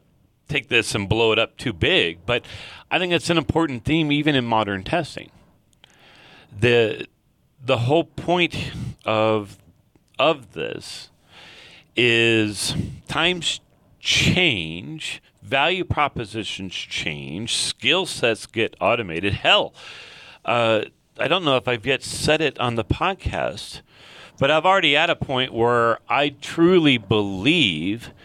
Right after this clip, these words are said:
that we're at the beginning of the end of the, of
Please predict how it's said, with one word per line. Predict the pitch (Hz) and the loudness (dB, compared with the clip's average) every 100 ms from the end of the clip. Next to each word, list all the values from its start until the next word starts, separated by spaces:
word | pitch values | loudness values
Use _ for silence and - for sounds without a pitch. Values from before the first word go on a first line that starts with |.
| - - - - - _ | -20 -20 -20 -20 -20 _
that | - 123 - | 0 0 2
we're | 127 | 0
at | 139 139 | 0 0
the | 113 | -6
beginning | 113 98 139 143 123 | -8 -2 -2 0 0
of | 117 101 | 0 -2
the | 104 - | -4 0
end | 156 208 143 101 95 | 2 4 4 0 -2
of | 76 104 95 | 0 0 0
the, | 110 98 _ _ _ - - | -2 -2 _ _ _ -20 -8
of | 98 107 107 104 107 101 107 | -2 2 4 4 2 0 -10